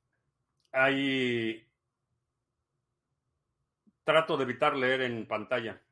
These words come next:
este, sobre todo este tipo de temas, este, <clears throat> lo que consideraría un poco más, eh, lectura lúdica, este, prefiero en papel, y además, eh, hay muchos libros por la,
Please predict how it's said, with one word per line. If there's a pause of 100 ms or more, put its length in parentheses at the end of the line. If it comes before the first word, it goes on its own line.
(220)
este,
sobre
todo
este
tipo
de
temas,
este, (300)
<clears throat>
lo
que
consideraría
un
poco
más,
eh, (960)
lectura
lúdica, (560)
este, (640)
prefiero
en
papel,
y
además,
eh,
hay
muchos
libros (140)
por
la,